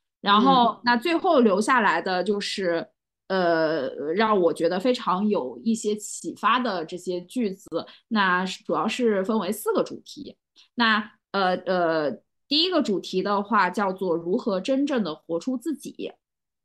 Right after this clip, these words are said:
Speaker 1: 那因为我自己本身就是一名 coach 嘛，就是人生教练嘛。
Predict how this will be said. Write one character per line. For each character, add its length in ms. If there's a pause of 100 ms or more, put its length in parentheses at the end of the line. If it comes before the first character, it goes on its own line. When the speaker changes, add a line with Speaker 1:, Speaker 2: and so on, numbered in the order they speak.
(200)
Speaker 1:
那 500
因 140
为 80
我 160
自 160
己 180
本 240
身 220
就 180
是 160
一 80
名 200
coach 420
嘛， 100
就 160
是 220
人 160
生 180
教 180
练 220
嘛。 140